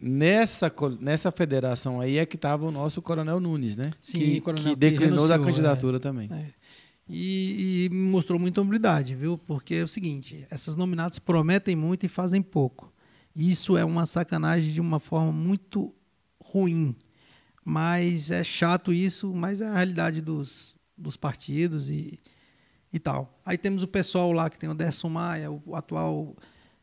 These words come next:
Speaker 2: e eu tenho pra
Speaker 1: Deputado.
Speaker 2: mim que será um dos mais votados no Distrito Federal, Fábio Félix. E eu te digo,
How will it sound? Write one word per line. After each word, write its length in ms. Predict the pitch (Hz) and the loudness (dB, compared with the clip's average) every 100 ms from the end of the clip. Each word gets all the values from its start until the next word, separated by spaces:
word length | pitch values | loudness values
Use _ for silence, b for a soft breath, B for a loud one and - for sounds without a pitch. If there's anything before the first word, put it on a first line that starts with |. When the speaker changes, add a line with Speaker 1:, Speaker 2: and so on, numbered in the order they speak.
| - | -2
Speaker 2:
e 120 | 165 | 0
eu 100 | 175 | 2
tenho 240 | 120 185 | 2 2
pra 120 | 175 | 2
Speaker 1:
Deputado. 60 | 170 | 0
Speaker 2:
mim 100 | 180 | 0
que 60 | - | 0
será 220 | 175 165 | -2 -2
um 60 | |
dos 100 | 165 | -4
mais 220 | 151 170 170 | -2 -2 -2
votados 400 | 165 160 156 151 | -4 -4 -4 -6
no 60 | |
Distrito 260 | 151 156 - | -6 -6 -2
Federal, 340 | 156 147 147 | 0 0 0
Fábio 300 | 143 156 151 | -2 -4 -4
Félix. 380 | - 160 156 - | -2 -2 -2 -2
E 60 | 160 | 0
eu 160 | 175 | 2
te 240 | 165 - 156 | 0 -6 -6
digo, 380 | 156 147 156 | -2 -2 -4